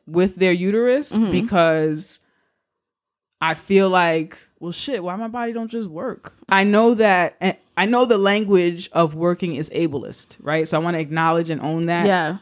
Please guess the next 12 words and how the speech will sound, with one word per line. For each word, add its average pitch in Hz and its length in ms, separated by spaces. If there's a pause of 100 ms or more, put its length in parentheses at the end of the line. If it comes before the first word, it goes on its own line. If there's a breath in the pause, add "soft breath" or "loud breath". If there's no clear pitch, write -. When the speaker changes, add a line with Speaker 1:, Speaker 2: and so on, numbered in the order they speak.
Speaker 1:
that 185 160
I'm 180 140
using 196 300
ableist 165 420
language, 196 420
but 170 160
there 180 160
is 220 260
that 190 280
feeling 202 320
of, 165 180
like, 165 480